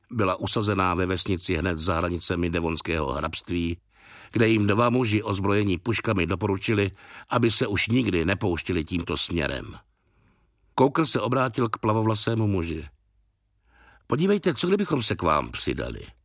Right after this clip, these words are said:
Na obtíž vám nebudem, a když je najdeme, vyděláme na tom určitě všichni." Naši tři noví známí se po sobě tázavě podívali a pak jeden po druhém přikývli.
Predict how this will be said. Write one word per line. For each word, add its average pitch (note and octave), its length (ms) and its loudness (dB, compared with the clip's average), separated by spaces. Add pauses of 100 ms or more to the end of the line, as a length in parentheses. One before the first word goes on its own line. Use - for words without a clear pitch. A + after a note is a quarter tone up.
(580)
Na G2 120 2
obtíž G#2+ 380 0
vám G2+ 240 2
nebudem, E2+ 480 0 (480)
a F#2+ 100 2
když G2+ 260 2
je G#2 60 4
najdeme, G#2 500 0 (360)
vyděláme G2 580 2
na F2+ 100 0
tom F#2+ 260 -2
určitě F#2 440 -2
všichni." D2+ 540 -6 (1400)
Naši A2 280 2
tři E3+ 160 4
noví D#3+ 260 4
známí C3+ 520 2
se A2+ 160 0
po A#2+ 140 -4
sobě A2 300 0
tázavě A2 680 2
podívali G#2 680 -2 (340)
a F#2 100 0
pak E2+ 200 -2
jeden G#2+ 340 2
po G2+ 80 -2
druhém F#2+ 380 0
přikývli. D2 680 -8